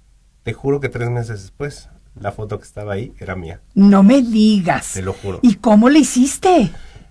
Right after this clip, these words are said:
Speaker 1: Pues empecé a modelar y, este, y, ah, no, junté mi, junté, eh, ya estaba yo empezando a modelar y junté mi dinerito,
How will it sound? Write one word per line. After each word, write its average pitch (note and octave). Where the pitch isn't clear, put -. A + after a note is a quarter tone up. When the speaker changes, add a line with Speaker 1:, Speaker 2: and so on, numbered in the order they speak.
Speaker 1:
Pues -
empecé B2
a B2+
modelar C3
y, G#2+
este, G2
y, A2+
ah, C#3
no, C3
junté A2
mi, D#3
junté, A#2
eh, B2+
ya D3
estaba G3+
yo F3+
empezando D3
a -
modelar F#2+
y A#2+
junté A2+
mi F3+
dinerito, A2+